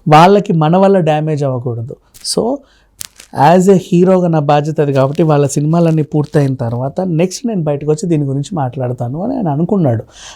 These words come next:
So ఈయన ఎలాగూ రెండు నెలల వరకు బయటికి రాడు కాబట్టి ఈ టైంలోనే కావాల్సినంత డ్యామేజ్ చేయొచ్చు అని లావణ్య అనుకుంది. ఇంత తెలివైందన్నమాట ఈవిడ. So నిన్న వచ్చినటువంటి ముంబై ఫుటేజ్ ఎవ్వరు నమ్మాల్సిన పని లేదు. అక్కడ జరిగింది ఉల్టా,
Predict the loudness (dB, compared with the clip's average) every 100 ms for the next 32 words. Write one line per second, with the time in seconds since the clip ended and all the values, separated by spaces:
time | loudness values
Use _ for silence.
0 | 0 2 4 2 4 6 6 6 6 6
1 | 6 6 4 4 2 2 0 2 2 2
2 | -2 -4 -6 -6 -6 -6 -10 -20 _ 2
3 | 2 4 2 2 2 0 0 0 2 2
4 | 2 0 2 2 2 2 0 -2 -2 0
5 | 0 -4 -2 0 -2 -6 -4 0 0 0
6 | 2 2 0 -2 -4 -6 -8 -12 -12 _
7 | _ _ _ 0 2 4 4 2 2 0
8 | -2 -2 -4 -6 -6 -6 -4 -6 -8 -14
9 | _ -10 -4 -2 -4 -10 _ _ _ -20
10 | -16 -2 4 6 6 6 6 4 2 2
11 | 2 2 2 2 2 2 2 0 0 -2
12 | -2 0 -2 -2 -6 -6 2 4 4 4
13 | 2 2 -2 -4 -2 0 2 4 4 4
14 | 4 6 6 6 6 4